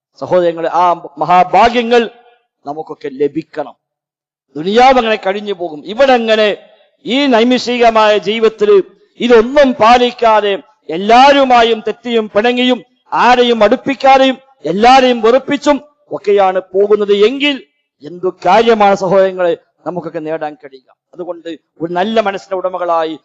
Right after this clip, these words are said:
നന്മകൾ പ്ര-, ചെയ്ത് നന്മകൾ വർദ്ധിപ്പിച്ച് നല്ല രൂപത്തിൽ മാത്രം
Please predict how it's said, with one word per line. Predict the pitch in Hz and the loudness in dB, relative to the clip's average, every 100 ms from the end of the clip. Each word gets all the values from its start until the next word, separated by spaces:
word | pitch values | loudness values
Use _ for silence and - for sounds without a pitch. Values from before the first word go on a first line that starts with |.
| _ - | _ -10
നന്മകൾ | 160 202 190 190 | -6 -4 -2 -2
പ്ര-, | 170 _ - - _ _ - | -4 _ -18 -18 _ _ -6
ചെയ്ത് | 214 247 262 - _ - | -4 0 -2 -2 _ -8
നന്മകൾ | 175 247 240 220 202 | -4 0 0 0 0
വർദ്ധിപ്പിച്ച് | 202 214 - 277 277 285 - _ - | 0 -2 -4 -6 -2 -4 -6 _ -6
നല്ല | 175 233 247 220 | -4 0 0 2
രൂപത്തിൽ | 214 202 | 0 0
മാത്രം | 202 202 | -2 -2